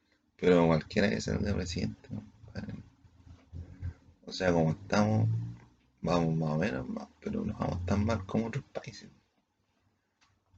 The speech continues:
Pero el presidente que salga, compadre, no va a cambiar mucho, compadre,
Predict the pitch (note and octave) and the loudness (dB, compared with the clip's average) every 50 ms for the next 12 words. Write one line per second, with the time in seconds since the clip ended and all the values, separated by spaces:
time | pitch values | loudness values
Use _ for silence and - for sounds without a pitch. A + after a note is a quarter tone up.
0 | _ - - - - E2 E2+ E2+ E2 D#2+ - - - _ _ _ _ _ _ _ | _ -20 -16 -6 -2 0 2 2 2 0 -2 -4 -8 _ _ _ _ _ _ _
1 | _ _ _ _ _ _ _ _ _ _ _ _ _ _ - - - _ - D#2+ | _ _ _ _ _ _ _ _ _ _ _ _ _ _ -16 -16 -12 _ -4 -2
2 | E2 - F2 F2 E2 - - - D#2+ D#2 D#2 - - - - - - G2+ - F#2+ | 0 0 0 0 -2 -2 -4 -4 -2 -2 -2 -4 -4 -4 -2 -2 -2 -4 -4 -6
3 | F#2+ F#2+ - _ - - - - G2 - - - - - F2 - _ _ _ _ | -10 -12 -14 _ -12 -10 -10 -10 -10 -12 -14 -16 -18 -20 -20 -20 _ _ _ _
4 | _ _ _ _ _ _ _ - - - _ _ _ _ - _ _ _ _ _ | _ _ _ _ _ _ _ -20 -20 -20 _ _ _ _ -20 _ _ _ _ _
5 | - - - - D#2+ D#2+ D#2+ D#2+ D#2+ D2 C2+ C2+ C#2 C#2+ C#2+ D2+ F2 F2+ F#2 G2+ | -16 -8 -2 0 2 4 4 4 2 0 -2 -2 -2 -2 -2 0 0 0 0 0
6 | G#2 - - - G#2+ G#2+ G#2+ G#2 G#2 - - _ - A2+ A2+ A2+ A2+ A2+ A2 A2+ | -2 -2 -4 -4 -4 -2 -2 -4 -6 -8 -12 _ -10 -10 -10 -8 -8 -10 -10 -10